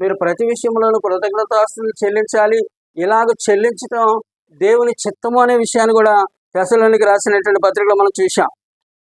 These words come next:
తెస్సలోనికి రాసినటువంటి ఈ మొదటి పత్రికలో మొదటి అధ్యాయం రెండో వచనంలో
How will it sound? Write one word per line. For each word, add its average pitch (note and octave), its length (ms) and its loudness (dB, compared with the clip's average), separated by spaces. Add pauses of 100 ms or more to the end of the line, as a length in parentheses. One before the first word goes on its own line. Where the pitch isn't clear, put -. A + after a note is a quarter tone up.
(580)
తెస్సలోనికి B3 480 2
రాసినటువంటి G#3+ 960 2 (460)
ఈ F3 200 4
మొదటి G#3+ 280 2
పత్రికలో A3 720 2 (1080)
మొదటి A3+ 280 2
అధ్యాయం A#3 300 2
రెండో A3 240 4
వచనంలో A3 360 2